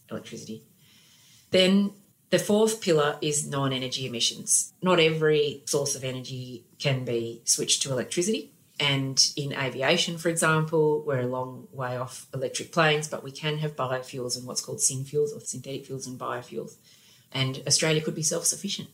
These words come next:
in aviation biofuels made from forest waste biomass that can create the liquid fuel that jets can fly on. And then there's non-energy emissions from agriculture, so the methane when cows burp, for example, but also when we make cement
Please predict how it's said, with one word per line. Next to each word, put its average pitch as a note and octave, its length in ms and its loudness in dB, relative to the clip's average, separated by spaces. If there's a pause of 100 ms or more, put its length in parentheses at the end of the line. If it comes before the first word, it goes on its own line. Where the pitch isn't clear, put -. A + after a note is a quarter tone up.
(100)
in B2+ 440 -4
aviation B2+ 480 -4
biofuels A#2+ 800 -6
made C3 380 -2
from B2+ 360 -4 (120)
forest - 360 2
waste B2 360 -2
biomass A#2+ 600 -2 (100)
that - 120 -6
can - 180 -6
create B2+ 300 -2
the A#2 80 -4
liquid G#2+ 300 -6
fuel A2+ 220 -4
that - 140 -6
jets - 240 -6
can - 140 -10
fly - 300 -8
on. - 160 -12 (960)
And F3+ 140 4
then A3 160 6
there's G3+ 260 4
non-energy E3+ 520 4
emissions D3 420 2
from C3 160 -2
agriculture, F#3 640 0
so - 160 4
the C#3 80 -2
methane D#3 560 0
when C3 220 -6
cows C#3+ 460 -4
burp, F3+ 360 2
for - 80 -12
example, E3+ 640 -2
but E3 180 4
also D3+ 680 4 (160)
when D3 240 2
we D3 80 0
make C#3 240 0
cement D#3 760 2